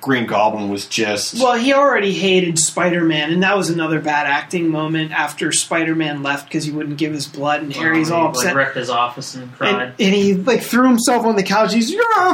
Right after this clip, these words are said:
Speaker 3: Uh.
Speaker 2: fraud, Spider-Man!"
Speaker 1: <laughs>
Speaker 2: And I was just like, "Oh, God."
Speaker 1: That's saying the eight-year-old can't have the toy,
Speaker 2: Yeah.
Speaker 1: the pills. You're like,
Speaker 2: But
Speaker 1: "No," and you immediately
Speaker 2: But anyway,
Speaker 1: start dancing.
Speaker 2: getting, getting back to the Green Goblin, um, so I hated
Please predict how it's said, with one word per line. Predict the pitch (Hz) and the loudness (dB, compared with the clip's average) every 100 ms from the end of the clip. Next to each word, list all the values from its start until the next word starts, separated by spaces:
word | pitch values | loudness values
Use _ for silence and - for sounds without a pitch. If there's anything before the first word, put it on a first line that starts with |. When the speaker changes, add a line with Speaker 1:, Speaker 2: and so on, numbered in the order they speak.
| - | 0
Speaker 3:
Uh. | 523 | -4
Speaker 2:
fraud, | 523 440 381 339 320 285 269 | 0 2 4 4 4 4 2
Spider-Man!" | - 330 453 359 370 415 415 359 285 | -2 0 2 2 2 2 0 -2 -2
Speaker 1:
<laughs> | 165 - - - - | 0 0 -2 -4 -2
Speaker 2:
And | 240 | 2
I | 240 226 | 2 2
was | 190 | 2
just | 196 196 | 0 0
like, | 190 185 | -2 -2
"Oh, | 160 156 | -4 -4
God." | - 185 180 180 175 170 165 185 | -2 0 0 0 0 -2 -4 -6
Speaker 1:
That's | - 117 | -8 -4
saying | - 123 113 | -2 0 0
the | 113 104 | 0 0
eight-year-old | 113 107 107 104 | 0 0 -2 -2
can't | - 117 104 | -2 -4 -2
have | 117 107 | -2 -2
the | 101 | -4
toy, | - 120 110 104 | -6 0 2 2
Speaker 2:
Yeah. | 156 156 156 156 156 | 0 0 0 0 0
Speaker 1:
the | 139 | 2
pills. | 127 107 107 | 0 -2 -4
You're | 104 | -8
like, | 110 | -2
Speaker 2:
But | 202 202 | 0 2
Speaker 1:
"No," | 160 160 143 | 4 2 2
and | 117 | -2
you | 113 - 123 | -4 -8 -6
immediately | 113 110 107 | -6 -4 -2
Speaker 2:
But | 196 | 2
anyway, | 240 220 180 | 2 2 2
Speaker 1:
start | 180 | 2
dancing. | 294 262 | 2 2
Speaker 2:
getting, | - | 0
getting | 202 233 202 | 0 2 4
back | 190 190 | 2 2
to | 185 | 0
the | 175 | 0
Green | 165 180 170 | 2 2 2
Goblin, | 160 160 165 151 147 135 - | 2 2 0 -2 -8 -12 -8
um, | 156 139 131 - | -6 -6 -8 -8
so | - | -4
I | 185 | -2
hated | 196 240 254 254 196 | 0 2 2 2 0